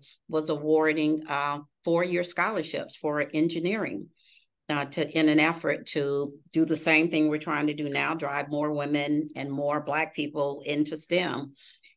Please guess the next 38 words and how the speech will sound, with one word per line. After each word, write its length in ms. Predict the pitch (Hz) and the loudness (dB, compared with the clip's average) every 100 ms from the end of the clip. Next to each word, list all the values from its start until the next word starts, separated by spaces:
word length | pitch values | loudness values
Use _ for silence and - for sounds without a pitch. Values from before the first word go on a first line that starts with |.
| - | -2
And 400 | 160 151 151 151 | 2 4 4 2
I 140 | 151 160 | 2 0
had 220 | 151 - | 0 -2
no 680 | 147 151 156 160 160 156 165 - - - | -2 -2 0 0 -2 -4 -8 -18 -14 -4
business, 560 | 185 202 - 139 135 | -4 -4 -6 -6 -6
to 80 | - | -6
be 160 | 143 143 | -4 -2
honest, 340 | 156 143 - | -2 -2 -4
going 240 | 151 143 | -2 -2
into 220 | 143 170 - | 0 0 0
engineering, 640 | 135 120 123 127 131 147 | -2 -4 -4 -4 -4 -2
but 160 | 139 135 | -2 -4
it 40 | |
was 120 | 143 | -6
the 80 | 147 | -6
only 180 | 143 147 | -2 0
way 140 | 147 | 0
I 40 | 147 | 0
could 140 | 151 | 0
get 160 | 175 160 | -2 -2
college 380 | 165 160 151 | -2 -2 -4
paid 260 | - 139 131 | -2 -2 -2
for. 300 | - 131 127 - - _ | -4 -4 -6 -12 -20 _
Had 300 | - 220 269 | 2 4 4
they 280 | 262 226 226 | 4 4 4
been 240 | 175 180 185 | 2 2 4
offering 500 | 185 196 185 175 170 | 2 2 0 0 2
baking 380 | 170 202 214 214 | 2 0 -4 -6
scholarships, 760 | 208 208 202 202 214 202 202 - | -4 -2 -2 -4 -2 -2 -4 -4
you 100 | 170 | -2
would 100 | 180 | -2
be 100 | 175 | -4
talking 340 | 170 180 175 | -4 -4 -4
to 60 | 170 | -6
Carla 360 | 160 185 185 180 | -4 -4 -4 -2
Walker 320 | 180 175 175 | -2 0 -2
Miller, 300 | 170 170 180 | 0 -2 -2
the 380 | 156 170 175 | -2 -2 -2